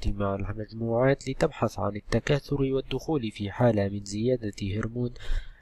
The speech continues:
السوتوستريون والعدوانية المعروفة باسم العفن،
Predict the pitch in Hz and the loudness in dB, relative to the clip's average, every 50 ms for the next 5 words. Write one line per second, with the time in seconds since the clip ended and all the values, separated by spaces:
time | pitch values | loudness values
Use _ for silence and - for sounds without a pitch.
0 | - - 127 123 120 - - 131 127 - 135 123 - - - - - - 139 139 | -2 0 2 2 2 2 2 2 2 2 -2 -2 -2 -4 -2 -2 0 2 2 2
1 | 143 143 135 117 107 95 92 92 90 104 101 101 101 104 - 113 117 117 120 131 | 2 2 2 0 0 -4 -10 -6 -4 -2 0 0 0 0 0 2 2 2 2 2
2 | 135 123 113 110 - 107 104 104 110 110 107 113 127 131 - - 131 120 - 113 | 0 0 -2 -2 -2 -4 -4 -2 -2 0 2 2 2 2 6 6 6 6 6 4
3 | - - - 120 113 107 110 117 - - 87 | -2 -2 -2 -4 -2 2 0 0 0 -2 -10